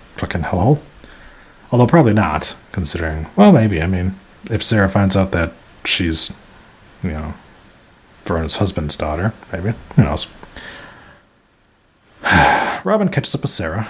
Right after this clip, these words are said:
and Robin is able to tell what shade of paint she uses, which is a little creepy. Whatever. Robin says he is doing what he can, but the house, it's not gonna sell. Robin gives her an invite to a party because, of course,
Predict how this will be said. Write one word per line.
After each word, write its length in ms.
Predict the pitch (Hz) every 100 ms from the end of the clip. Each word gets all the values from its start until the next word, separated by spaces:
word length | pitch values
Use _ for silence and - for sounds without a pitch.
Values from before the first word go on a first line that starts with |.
| -
and 100 | 117
Robin 260 | 175 165
is 100 | 151
able 220 | 135 123 120
to 140 | 110
tell 340 | - 117 113
what 160 | 104 101
shade 240 | - 104
of 100 | -
paint 260 | - - 147
she 180 | - 82
uses, 380 | 76 82 101 107
which 160 | 95
is 200 | 113 104 - - - - -
a 60 | 120
little 240 | 110 92 - -
creepy. 320 | 139 120 139 - - _ -
Whatever. 340 | 127 101 123 120 - _ _ _ _ _ _ _ - -
Robin 300 | 131 127 127
says 200 | 123 113
he 80 | 113
is 120 | 101
doing 160 | 139
what 100 | 135
he 60 | 123
can, 300 | - 123 127
but 100 | 120
the 80 | -
house, 720 | 175 180 - - - - - - - - -
it's 360 | - - - -
not 160 | - -
gonna 140 | -
sell. 340 | - - - - _ - - - - - - - -
Robin 260 | 175 175
gives 240 | 160 151 -
her 60 |
an 60 | 131
invite 360 | 127 131 123 -
to 140 | 123
a 40 |
party 340 | 113 160 127 123
because, 400 | 127 120 123 120
of 120 | -
course, 540 | - 135 110 - -